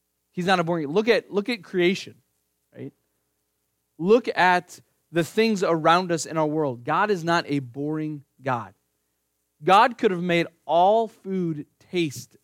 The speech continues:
the same, right? He could have, but he didn't.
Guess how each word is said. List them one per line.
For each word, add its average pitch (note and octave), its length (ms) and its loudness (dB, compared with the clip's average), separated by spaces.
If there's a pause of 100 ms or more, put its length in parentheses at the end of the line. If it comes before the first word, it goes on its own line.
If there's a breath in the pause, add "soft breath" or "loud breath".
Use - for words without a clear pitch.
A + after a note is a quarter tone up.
the A#2+ 100 -18
same, A2+ 500 -12 (1400)
right? E3 320 -4 (540)
He D3 140 -10
could A3+ 180 2
have, G#2+ 180 -4 (1080)
but D#3 100 -2
he G3 100 2
didn't. F3+ 500 -2